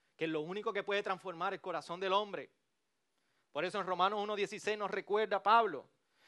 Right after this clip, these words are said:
que no se avergüenza del evangelio. ¿Por qué? Porque es poder de Dios. Y si es poder de Dios es porque es transformador, causa una transformación en el corazón del hombre. En Semana Santa fuimos y citamos a Romanos cinco ocho y nos acordamos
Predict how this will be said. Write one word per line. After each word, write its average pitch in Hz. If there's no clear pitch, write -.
que 185
no 202
se 254
avergüenza 208
del 196
evangelio. 202
¿Por 180
qué? 202
Porque 131
es 139
poder 135
de 147
Dios. 180
Y 160
si 180
es 156
poder 175
de 170
Dios 175
es -
porque 170
es 160
transformador, 170
causa 202
una 196
transformación 190
en 226
el 202
corazón 185
del 214
hombre. 240
En 175
Semana 208
Santa 233
fuimos 269
y 214
citamos 226
a 202
Romanos 202
cinco 226
ocho 269
y 233
nos 220
acordamos 214